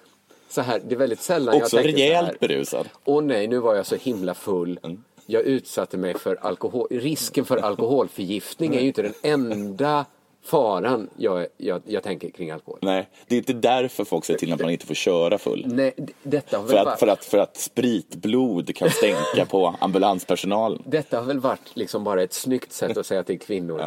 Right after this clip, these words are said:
Speaker 1: att så här, drick inte. Vi måste säga någon annan, okej. Mjölken blir sur.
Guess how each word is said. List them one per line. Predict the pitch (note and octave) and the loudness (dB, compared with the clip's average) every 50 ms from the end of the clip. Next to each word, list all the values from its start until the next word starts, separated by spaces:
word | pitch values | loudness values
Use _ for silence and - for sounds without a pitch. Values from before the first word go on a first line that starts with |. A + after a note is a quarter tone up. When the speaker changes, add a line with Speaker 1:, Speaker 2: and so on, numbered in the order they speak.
| D#2 | -6
Speaker 1:
att | D#2+ - | -8 -10
så | - F#2 | -10 -12
här, | D#2+ D2+ - _ _ _ | -12 -12 -12 _ _ _
drick | - F2 G2+ G#2 A2 G#2 - - _ - | -16 -12 -8 -8 -8 -8 -10 -12 _ -4
inte. | G#3 - C3 C3 - - - - - _ _ | -2 0 0 -2 -2 -8 -10 -10 -20 _ _
Vi | - B2+ B2 | -2 0 2
måste | B2 B2+ A#2+ - - G2+ | 2 2 0 -2 -2 -4
säga | - A#2 G#2+ | -2 0 0
någon | G#2 A2 A2+ A2 A2 G#2 G#2 | 2 2 2 2 2 2 0
annan, | A2 G#2 G2 - | -2 -2 0 -2
okej. | - A#2+ - - G#2+ E2+ - - - _ - _ _ _ _ _ _ _ _ _ - | -2 -2 -2 -4 -4 -4 -4 -6 -10 _ -20 _ _ _ _ _ _ _ _ _ -6
Mjölken | C#3 B2+ C3 C#3+ C#3 B2+ A#2+ G#2+ F2+ - _ - B2 A2 G2+ | -2 0 2 4 4 4 4 2 0 -4 _ 0 0 0 0
blir | F#2+ G2 F2 | -2 -4 -4
sur. | - - - F#2 D#2+ - | -4 -4 -4 -4 -6 -6